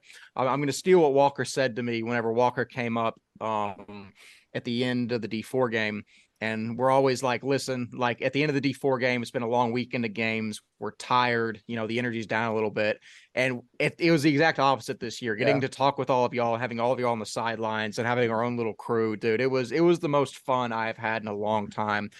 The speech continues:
Speaker 1: I can't say enough good things. Thank you to all of you from all of us. It has been fantastic. It's been a blast.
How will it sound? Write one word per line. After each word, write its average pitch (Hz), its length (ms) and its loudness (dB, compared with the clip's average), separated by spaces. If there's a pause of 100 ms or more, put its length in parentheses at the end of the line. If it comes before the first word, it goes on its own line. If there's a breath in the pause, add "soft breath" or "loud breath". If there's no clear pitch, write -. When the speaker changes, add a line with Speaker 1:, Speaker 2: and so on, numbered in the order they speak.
(220 loud breath)
Speaker 1:
I - 80 -4
can't - 260 -2
say 131 140 4
enough 127 200 0
good 117 220 -4
things. 110 420 -2
Thank 127 300 -2
you 120 160 0
to 117 220 -2
all 123 300 6
of 113 140 2
you 113 260 -2
from 107 540 -4
all 117 240 6
of 104 140 0
us. 101 280 0
It 110 120 -4
has 107 160 -6
been 101 240 -4
fantastic. 127 760 0 (140)
It's - 140 -12
been 104 140 -6
a 101 40 -6
blast. 107 600 0